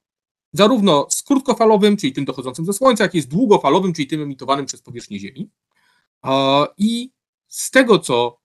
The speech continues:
widać tutaj na, na tym wykresie, to jest dosyć stary wykres, dałem go dlatego, że bardzo ładnie jest to rozpisane, co się dzieje. A, i mamy tutaj aerozole i prekursory i widzimy, że poza tym po prawej, czyli black carbon, cała reszta chłodzi klimat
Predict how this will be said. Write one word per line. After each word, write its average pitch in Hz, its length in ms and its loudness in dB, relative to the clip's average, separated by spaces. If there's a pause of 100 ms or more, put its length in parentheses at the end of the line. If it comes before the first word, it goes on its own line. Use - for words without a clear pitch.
(520)
widać 175 300 2
tutaj 123 520 -2
na, 120 680 -4
na 139 160 -14
tym 135 200 -10
wykresie, 117 420 -6
to - 80 4
jest - 260 0
dosyć 247 300 -2
stary 220 260 4
wykres, 220 380 0
dałem 226 260 -2
go 196 100 2
dlatego, 196 260 0
że 180 80 0
bardzo 180 220 0
ładnie 180 180 0
jest 160 100 -8
to 175 60 0
rozpisane, 160 400 -4
co - 100 -12
się 147 140 -8
dzieje. 113 320 -6 (600)
A, 135 420 0
i 202 100 0
mamy 247 220 0
tutaj 208 260 0 (260)
aerozole 170 420 2
i - 40 0
prekursory 185 540 -4
i 147 100 -10
widzimy, 160 380 -2
że 123 380 -4 (380)
poza 214 220 4
tym 208 160 2
po - 80 0
prawej, 180 360 4
czyli 135 220 -6
black 185 260 -4
carbon, 127 420 -2
cała 202 240 2
reszta 175 440 0 (960)
chłodzi 156 240 0
klimat - 340 -10